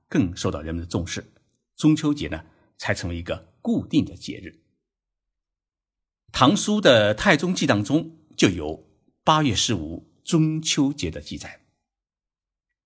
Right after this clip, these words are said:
日本从中国输入文化，大多数是在唐朝。当时日本先后呢，派遣了十几批遣唐使来到中国，学习中国的政治、科学与文化，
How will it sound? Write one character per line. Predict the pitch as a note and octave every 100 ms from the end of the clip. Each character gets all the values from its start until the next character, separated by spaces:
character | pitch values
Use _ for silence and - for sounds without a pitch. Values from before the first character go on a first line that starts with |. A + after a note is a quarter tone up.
| _ - - - _
日 | G3+ D3+
本 | B2+ C3
从 | B2 B2+
中 | E3
国 | C#3+ A#2+
输 | D3
入 | A#2+
文 | F#2+ G2+
化， | B2+ E2+ - _ _ _
大 | G#2+
多 | G2+ B2
数 | A#2+ F2+
是 | -
在 | E2 D#2
唐 | E2+ - F#2
朝。 | C3 - - _ _ _ _ _ _
当 | - B2
时 | G#2 G2+ - - _ _ _ _ _
日 | E3
本 | B2 A2
先 | - E3+
后 | E3 E3+
呢， | G#2 D#2+ - -
派 | - A2+
遣 | - -
了 | E2 F2
十 | - C3+
几 | B2 F2
批 | - A#2 D3 - -
遣 | -
唐 | D#2+ - G#2
使 | - B1
来 | E2+
到 | D2
中 | F#2 G2
国， | - - - _ _ _ _ _ _ _ _
学 | - B2
习 | B2+
中 | E3 D#3+
国 | G#2
的 | A2+ E2+ - _
政 | G3+ D#3 F#2 F2
治、 | G2 - D2+ -
科 | - C3 A#2+
学 | A#2 D#2+
与 | D#2
文 | D2+ E2
化， | - -